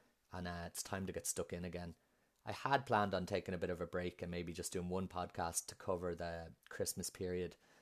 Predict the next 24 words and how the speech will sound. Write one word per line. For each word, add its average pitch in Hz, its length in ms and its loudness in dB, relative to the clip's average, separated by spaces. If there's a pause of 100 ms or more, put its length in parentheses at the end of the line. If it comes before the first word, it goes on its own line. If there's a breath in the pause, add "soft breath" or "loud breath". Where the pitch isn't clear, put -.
(320 soft breath)
but 90 460 -4 (340)
I - 40 -16 (160)
have 117 140 10
the 107 60 0
bit 107 200 6
between 98 280 -2
my 95 100 -2
teeth 98 300 -2
now, 90 400 -4
and 87 460 -6 (460 soft breath)
like 120 160 4
one 120 100 6
of 110 60 10
those 95 260 6
ultra 110 300 4
marathon 95 420 2
runners 90 380 -2
who 90 140 -2 (500)
do 92 340 2
seven 101 560 4
marathons 92 480 -2
in 87 100 -4
seven 87 340 -2
days, 87 500 -2